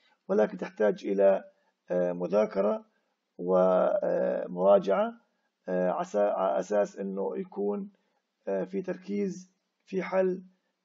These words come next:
الامتحانات إن شاء الله. أتمنى لكم التوفيق، وإن شاء الله حنبدأ معاكم، آه، الأسبوع، المحاضرة الثانية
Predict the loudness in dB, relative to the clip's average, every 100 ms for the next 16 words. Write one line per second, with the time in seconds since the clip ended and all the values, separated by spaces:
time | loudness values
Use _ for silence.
0 | -8 -8 -8 -10 -8 -4 -6 -8 -14 -10
1 | -10 -10 -16 _ _ _ _ -12 -6 -2
2 | 0 -2 -8 -4 -4 0 0 0 -4 _
3 | _ _ _ _ -6 -2 4 4 4 2
4 | -2 -4 -4 -2 -2 -2 -4 -6 -10 _
5 | _ _ _ _ _ -4 -2 -2 -4 -6
6 | -2 4 4 4 -2 _ _ _ _ _
7 | _ -2 2 2 2 4 6 6 4 2
8 | 4 4 2